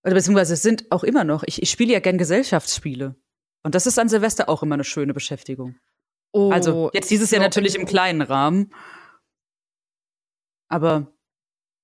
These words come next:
Speaker 1: so
Speaker 2: Ja, ich
Speaker 1: Sachen,
Speaker 2: habe auch
Speaker 1: ja.
Speaker 2: gesagt, mit meiner Mom an Weihnachten, wir, wir spielen einfach Spiele. Bock
Speaker 1: Mhm.
Speaker 2: drauf, hier mal wieder so Uno und so.
Speaker 1: Ja, genau, genau. Und das, das ist sowas, das könnte ich mir vorstellen, weil ich mag das echt gerne. Mal so ein bisschen Hass mit Monopoly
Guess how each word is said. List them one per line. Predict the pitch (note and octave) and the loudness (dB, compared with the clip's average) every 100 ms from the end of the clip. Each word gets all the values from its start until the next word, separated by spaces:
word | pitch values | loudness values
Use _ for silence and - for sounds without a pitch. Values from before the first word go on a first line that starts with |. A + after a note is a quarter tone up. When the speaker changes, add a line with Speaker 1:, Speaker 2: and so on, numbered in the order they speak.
| _ _ _ | _ _ _
Speaker 1:
so | - | -4
Speaker 2:
Ja, | F3+ F#3 | 0 0
ich | |
Speaker 1:
Sachen, | C#4 - | -2 -4
Speaker 2:
habe | |
auch | - | -6
Speaker 1:
ja. | D#3 | -4
Speaker 2:
gesagt, | D#3 A#3+ _ _ _ _ - | -4 -6 _ _ _ _ -8
mit | G#3+ | -4
meiner | G#3 A3 | -2 0
Mom | G#3+ A3+ A#3+ | 0 -2 -2
an | G#3 | -4
Weihnachten, | F#3+ G3+ G#3 - G#3 | -4 -4 -6 -8 -8
wir, | G#3 G3 | -6 -6
wir | G3 G3+ | -6 -6
spielen | - - C4 | -8 -8 -8
einfach | B3 C4 | -8 -14
Spiele. | - E4+ A#3 A3 _ _ | -10 -6 -6 -8 _ _
Bock | G3 A#3 | -2 -2
Speaker 1:
Mhm. | |
Speaker 2:
drauf, | - A3 A3 - | 0 0 -2 -4
hier | - G#3+ | -4 -2
mal | G#3 G3 | -2 0
wieder | G#3 | 0
so | G#3+ | 0
Uno | - B3+ B3 A#3+ A3 | -2 -2 0 0 -2
und | G3+ | -2
so. | G#3 G3+ G#3 | -4 -4 0
Speaker 1:
Ja, | C#4+ | 0
genau, | B3+ A3 F3 D#3+ | 2 2 0 -2
genau. | F#3 E3+ D3+ - _ _ _ _ _ _ _ _ _ _ _ _ F3 | -2 -2 -4 -8 _ _ _ _ _ _ _ _ _ _ _ _ -2
Und | |
das, | G#3 - - | -2 -2 -2
das | A#3 | -2
ist | A3+ | 0
sowas, | F#3 E3+ E3 | 0 -2 -2
das | E3+ | -2
könnte | F#3 D#3+ | -2 -2
ich | D3+ | -4
mir | |
vorstellen, | D#3 D#3+ - D3+ | -4 -4 -4 -4
weil | F3 | -4
ich | G3 | -2
mag | G#3+ C4+ | -2 -2
das | C4 | -4
echt | C4 - | -4 -4
gerne. | B3+ C#4+ D3 C3+ _ _ _ _ _ - | -6 -6 -8 -14 _ _ _ _ _ -4
Mal | G3 | -2
so | F3+ | 0
ein | E3 | 0
bisschen | A#3 G3 D#3+ | 0 0 0
Hass | A#3 - F#3+ | 0 0 -2
mit | - | 0
Monopoly | F3 G3+ A#3+ A3 G3+ G3+ | 2 2 2 2 0 -2